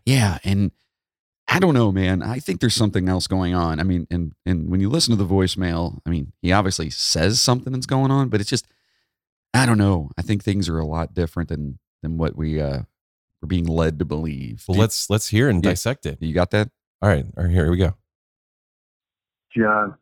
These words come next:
Speaker 3: my dude, it's Moody. Look, man.
Speaker 2: First of all,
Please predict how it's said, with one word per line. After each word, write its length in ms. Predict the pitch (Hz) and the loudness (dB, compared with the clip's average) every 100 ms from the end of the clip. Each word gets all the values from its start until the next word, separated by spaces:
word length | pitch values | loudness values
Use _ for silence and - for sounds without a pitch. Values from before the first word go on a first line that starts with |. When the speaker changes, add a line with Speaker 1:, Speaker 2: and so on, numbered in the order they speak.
| _ _ | _ _
Speaker 3:
my 120 | 101 | -10
dude, 300 | 95 101 104 101 - _ _ | -6 -2 -2 -2 -6 _ _
it's 80 | - | -6
Moody. 360 | 107 101 95 - _ _ _ _ _ _ - | -2 -2 -2 -6 _ _ _ _ _ _ -2
Look, 220 | 120 - | -2 -2
man. 160 | 110 104 - | -4 -4 -6
Speaker 2:
First 320 | - 117 - | 2 2 4
of 100 | 92 | 0
all, 340 | 80 69 69 | 2 0 -4